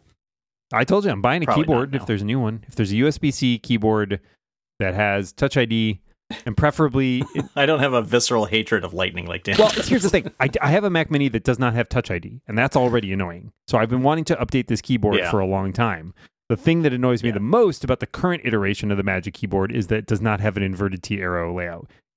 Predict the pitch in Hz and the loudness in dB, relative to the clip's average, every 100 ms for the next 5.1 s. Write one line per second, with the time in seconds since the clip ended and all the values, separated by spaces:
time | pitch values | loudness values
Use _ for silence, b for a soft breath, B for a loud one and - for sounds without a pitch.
0 | - - - 160 101 208 202 240 233 208 | -4 -2 0 0 4 6 6 4 2 2
1 | 202 214 240 208 190 170 202 233 208 127 | 0 2 2 2 -2 -4 0 2 4 4
2 | 123 139 147 143 208 143 - 135 104 180 | 0 0 2 4 2 2 0 0 4 2
3 | 120 101 127 123 135 143 - 131 139 196 | 2 -4 -2 0 2 2 2 0 4 4
4 | 226 - 185 208 208 226 208 165 78 98 | 2 2 2 2 -2 -2 2 2 0 -6